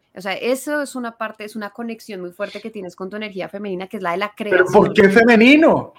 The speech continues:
Speaker 2: Es que está mal concebido. <laughs> Ya no sé qué
Speaker 1: Femenino,
Speaker 2: estoy
Speaker 1: femenino.
Speaker 2: diciendo en este
Speaker 1: Femenino,
Speaker 2: podcast.
Speaker 1: femenino. <laughs>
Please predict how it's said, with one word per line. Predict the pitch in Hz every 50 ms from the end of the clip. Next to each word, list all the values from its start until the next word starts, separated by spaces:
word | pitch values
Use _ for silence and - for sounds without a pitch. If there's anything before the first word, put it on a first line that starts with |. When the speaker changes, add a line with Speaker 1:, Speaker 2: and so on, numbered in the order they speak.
| _
Speaker 2:
Es | - 151 143 -
que | 175
está | 170 - - 202 202
mal | 214 226 226 226 208 226
concebido. | - 240 233 - 247 220 196 185 185 196
<laughs> | 185 170 143 - - 196 190 - - 196 196 - - 247 - - - - 254 370 - - 180 180 147 165 - - - - - 277 - 349 -
Ya | 339 330 320
no | 220 254
sé | 262 - 349 269
qué | 294 247
Speaker 1:
Femenino, |
Speaker 2:
estoy | - - 254 233
Speaker 1:
femenino. | 208
Speaker 2:
diciendo | 233 226 - - 233 233 226 220 226
en | 226
este | 233 233 233
Speaker 1:
Femenino, | 233 233 233 247
Speaker 2:
podcast. | 233 220 208 226 220 220 208 - 226 220
Speaker 1:
femenino. | 233 233 233 262 269 233 - -
<laughs> | - 190 - - 226 -